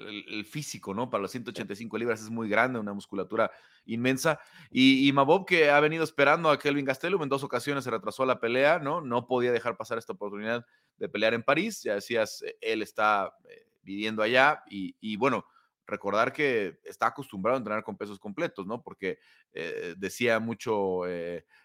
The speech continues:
eh, el, el, el coach, eh, eh, de, de M M A Factory, que si bien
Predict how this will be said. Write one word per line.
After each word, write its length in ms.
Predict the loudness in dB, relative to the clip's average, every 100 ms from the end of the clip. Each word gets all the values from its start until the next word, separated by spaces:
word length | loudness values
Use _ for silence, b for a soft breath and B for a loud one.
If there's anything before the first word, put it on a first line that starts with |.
| _
eh, 800 | -6 -4 -2 -2 -2 -4 -6 -12 _ _ -16 -16 -10
el, 260 | -10 -6
el, 180 | -6 -6
el 160 | -6 -4
coach, 380 | -2 -2 -2
eh, 320 | -2 0 0 -2 -8 -16 _ _ _ _ _ -20 -14
eh, 320 | -10 -10 -12 -20
de, 320 | -20 -12 -4
de 140 | -2
M 140 | 0 0
M 120 | 0
A 200 | 0 0 0
Factory, 380 | 0 2 -2
que 260 | 0 -2 -4 b b b
si 240 | -14 -6 2
bien 480 | 6 6 4 -6